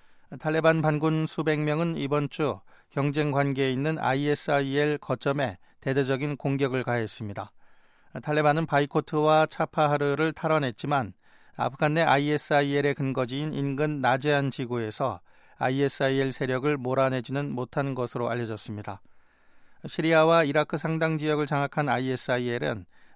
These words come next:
최근 아프간 난가하르 일원에 거점을 설치하고 영향력 확대를 시도하고 있습니다.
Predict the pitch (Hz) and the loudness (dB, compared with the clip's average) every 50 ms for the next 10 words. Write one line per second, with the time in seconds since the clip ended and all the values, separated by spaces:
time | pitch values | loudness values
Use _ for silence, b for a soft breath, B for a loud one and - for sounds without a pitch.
0 | b 123 120 - 160 147 170 165 160 156 - - 127 127 - - _ - 156 156 | b -14 -6 -4 -2 -2 0 -2 -2 -4 -4 -4 -4 -4 -4 -10 _ -2 0 0
1 | 156 160 156 139 123 127 135 143 139 147 147 143 147 139 143 135 127 120 127 127 | 0 -2 -2 2 2 2 2 2 2 2 2 2 2 0 0 -2 -2 -2 -2 -2
2 | 127 143 151 - - 143 131 - 151 139 139 139 131 - 127 117 - - - 120 | 0 -2 -2 -2 -4 -6 -2 -2 -2 0 0 -2 -2 -2 -4 -4 -4 -4 -2 -2
3 | 113 104 - 110 90 b b b b b b _ 131 127 127 135 139 139 139 139 | -2 0 -2 -4 -4 b b b b b b _ -4 -2 0 0 0 0 0 0
4 | 139 143 139 - - 147 - _ - 143 135 131 127 139 139 135 - - 151 - | 0 -2 -2 -4 -8 -10 -10 _ -4 -4 -4 -2 -2 -4 -4 -4 -8 -8 -4 -2
5 | 131 117 104 104 98 92 - - - - - - - - - - | -2 -2 -2 -6 -10 -12 -12 -16 -18 -20 -20 -20 -20 -20 -20 -20